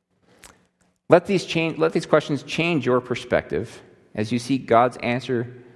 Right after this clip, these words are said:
to the same question that the rich fool asked, "What shall I do?" And I think when we understand God's answer to that question, we'll experience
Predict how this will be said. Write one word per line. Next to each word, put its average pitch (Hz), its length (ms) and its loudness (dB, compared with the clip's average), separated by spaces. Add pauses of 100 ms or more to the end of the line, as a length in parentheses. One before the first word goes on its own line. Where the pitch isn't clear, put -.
(140)
to 127 80 0
the 127 100 4
same 135 280 2
question 135 360 2
that - 40 -8
the 110 100 0
rich 143 220 0
fool 92 300 0
asked, - 480 0 (1120)
"What 92 260 0
shall 76 200 -2
I 76 80 -2
do?" 78 240 -6 (2500)
And 110 80 6
I - 20 8
think 143 180 4
when 143 100 4
we 139 100 4
understand 131 500 2
God's 117 420 6
answer 117 300 -2
to 107 100 -2
that 98 240 2
question, 87 480 -2 (800)
we'll 127 180 4
experience 110 880 -4